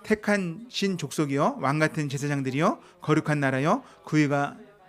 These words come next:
소유가 된 백성이니 이는 너희를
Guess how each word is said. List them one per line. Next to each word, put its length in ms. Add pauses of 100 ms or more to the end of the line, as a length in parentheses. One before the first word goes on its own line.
(100)
소유가 580
된 180
백성이니 580 (140)
이는 400
너희를 480